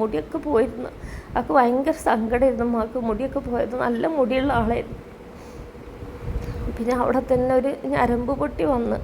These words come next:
പിന്നെ അപ്പോൾ ആ ഭാഗത്ത് ഞരമ്പ് പൊട്ടി വന്നപ്പോൾ പിന്നെ ആ ക്യാൻസർ പിന്നെ വന്നു. പിന്നെ അതിൽ ഉമ്മാനെ കിട്ടിയില്ല, ഉമ്മ ഞങ്ങളെല്ലാവരെയും വിട്ടുപോയി.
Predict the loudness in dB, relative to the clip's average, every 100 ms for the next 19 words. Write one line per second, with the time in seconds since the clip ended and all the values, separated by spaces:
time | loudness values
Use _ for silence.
0 | -6 -6 -4 -2 -4 -4 -4 2 6 6
1 | 6 4 2 -2 -2 -2 0 0 0 0
2 | 0 0 -2 -2 -2 -2 -4 -14 -10 -10
3 | -10 -8 -2 0 2 2 2 2 2 2
4 | 0 0 0 -4 -4 -4 -4 -4 -2 -2
5 | -4 -10 -14 -2 0 2 0 -2 -2 0
6 | 2 2 2 4 4 4 0 -2 -2 -2
7 | -4 -10 -16 -16 -14 -10 -8 -6 -8 -12
8 | -16 -16 -14 -16 -16 -12 -12 -6 -2 0
9 | 2 2 2 2 4 4 4 2 -2 -6
10 | -8 -4 -4